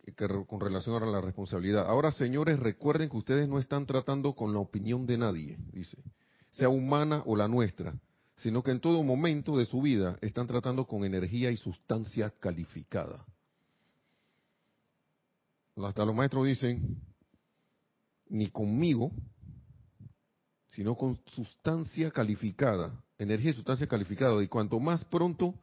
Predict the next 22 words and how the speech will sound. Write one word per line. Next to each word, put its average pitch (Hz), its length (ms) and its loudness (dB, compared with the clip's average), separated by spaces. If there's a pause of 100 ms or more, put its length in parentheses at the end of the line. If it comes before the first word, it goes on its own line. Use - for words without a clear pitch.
(2000)
se 123 120 2
despierten 151 640 4
a 143 40 4
este 147 300 4
hecho, 151 260 0
tanto 110 360 0
más 123 220 0
pronto 127 440 0
habrán 107 340 2
de 120 100 0
manipular 101 580 0
correctamente 160 800 -2
los 123 160 2
poderes 120 500 2
y 123 40 0
las 101 140 0
condiciones 110 580 -4
que - 80 -2
gobiernan 113 540 0
sus 151 180 -8
actividades 123 560 2
individuales 110 680 2